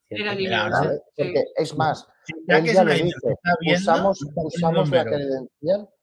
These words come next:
Speaker 4: usamos el credencial, usamos sus credenciales para entrar al país y llegar aquí".
Speaker 2: Sí.
Speaker 4: Qué
Speaker 2: Pero en
Speaker 4: fácil
Speaker 2: realidad no
Speaker 4: hubiera
Speaker 2: sería
Speaker 4: tenido,
Speaker 2: eso.
Speaker 4: qué
Speaker 1: Sí.
Speaker 4: fácil hubieran tenido que luego volviera al Daily Planet Lois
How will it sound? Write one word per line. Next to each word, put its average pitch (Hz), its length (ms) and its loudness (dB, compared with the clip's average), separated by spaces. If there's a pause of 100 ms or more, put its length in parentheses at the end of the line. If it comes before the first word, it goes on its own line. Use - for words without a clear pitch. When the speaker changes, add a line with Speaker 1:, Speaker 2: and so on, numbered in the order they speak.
(540)
Speaker 4:
usamos 143 680 -6 (160)
el 110 180 -6
credencial, 131 920 -4
usamos 131 340 -12
sus - 160 -18
credenciales 120 720 -6
para 101 220 -4
entrar 104 360 -4
al 113 160 -6
país 95 360 -8
y 117 60 -12
llegar 82 260 -6
aquí". 78 340 -12 (180)
Speaker 2:
Sí. 208 360 -10 (960)
Speaker 4:
Qué - 80 -4
Speaker 2:
Pero 220 60 0
en 220 60 2
Speaker 4:
fácil 220 160 0
Speaker 2:
realidad 208 260 0
no 208 40 -2
Speaker 4:
hubiera 208 140 -4
Speaker 2:
sería - 260 -2
Speaker 4:
tenido, 175 180 0
Speaker 2:
eso. - 100 -12 (340)
Speaker 4:
qué 147 160 -2
Speaker 1:
Sí. 104 80 0
Speaker 4:
fácil 113 360 -6
hubieran 135 320 -2
tenido 139 420 -6
que 113 120 -6
luego 127 240 -2
volviera 113 720 -4 (360)
al 95 180 -6
Daily 117 300 -4
Planet 98 480 -4 (220)
Lois 143 640 -6